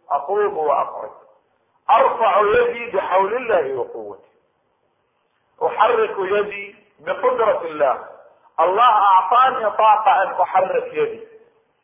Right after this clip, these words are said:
ولكن جعل حركة اليد تتبع إرادتي،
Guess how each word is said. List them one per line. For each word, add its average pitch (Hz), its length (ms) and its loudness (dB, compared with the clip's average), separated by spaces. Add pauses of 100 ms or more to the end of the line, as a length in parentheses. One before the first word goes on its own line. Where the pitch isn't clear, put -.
(460)
ولكن 240 720 0 (260)
جعل 269 400 2
حركة 269 680 2
اليد 247 500 0 (1500)
تتبع 214 500 0
إرادتي، 175 760 2